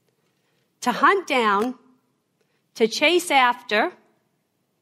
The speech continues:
and it describes one army chasing after another in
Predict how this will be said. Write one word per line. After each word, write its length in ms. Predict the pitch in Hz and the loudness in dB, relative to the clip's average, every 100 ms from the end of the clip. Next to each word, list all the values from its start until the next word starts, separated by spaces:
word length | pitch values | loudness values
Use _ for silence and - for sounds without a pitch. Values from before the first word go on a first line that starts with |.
| _ _ _ _ _ _ | _ _ _ _ _ _
and 140 | 262 262 | -2 -2
it 100 | 247 | 0
describes 720 | 262 240 285 285 294 247 208 | -4 -4 0 2 2 -2 -8
one 340 | 214 277 339 330 | 0 2 2 2
army 460 | 285 269 240 240 247 | 2 2 2 -2 -8
chasing 840 | - 240 330 349 - 269 233 233 | -8 -4 0 0 -2 -2 -2 0
after 320 | 233 247 240 233 | 0 0 -2 -4
another 640 | 226 240 285 254 208 208 _ _ _ _ _ _ - | -2 2 2 2 -2 -4 _ _ _ _ _ _ -4
in 160 | 254 | -2